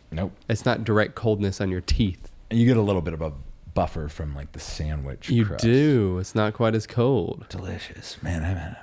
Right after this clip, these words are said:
Speaker 1: ice cream sandwich in too long, people.
Speaker 2: Let's see. Oh, there's somebody on here that peeled their chicken nuggets. Like, here, let me show you a picture. Is that acceptable?
Speaker 1: I don't wanna know 'em.
Speaker 2: Is that acceptable?
Speaker 1: No.
Speaker 2: They completely peeled off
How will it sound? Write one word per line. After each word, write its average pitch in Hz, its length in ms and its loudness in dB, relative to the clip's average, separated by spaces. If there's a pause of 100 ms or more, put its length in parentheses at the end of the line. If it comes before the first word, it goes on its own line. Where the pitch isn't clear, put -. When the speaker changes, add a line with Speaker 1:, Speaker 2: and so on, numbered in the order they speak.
(100)
Speaker 1:
ice 76 100 -8
cream 73 160 -6
sandwich 76 300 -8
in - 140 -20
too - 180 -6
long, 80 320 -8
people. - 280 -8 (200)
Speaker 2:
Let's - 260 -2
see. 98 460 0
Oh, 123 180 0
there's 107 220 -2
somebody 120 320 2
on 107 140 2
here 104 280 2
that 95 380 -2
peeled 123 480 2
their 101 100 4
chicken 98 420 -2
nuggets. 95 720 -2 (680)
Like, 92 160 2
here, 107 160 2
let 98 80 0
me 95 80 0
show 101 140 -4
you 95 120 -2
a - 60 -6
picture. - 440 -8 (760)
Is 104 100 2
that 104 140 4
acceptable? 98 360 0
Speaker 1:
I 123 40 2
don't 165 140 4
wanna 92 180 0
know 123 220 0
'em. - 160 -6 (340)
Speaker 2:
Is 107 240 2
that 101 160 4
acceptable? 113 720 -2 (420)
Speaker 1:
No. 123 360 2 (140)
Speaker 2:
They 107 300 4 (100)
completely 127 720 0
peeled 117 400 2
off 104 260 0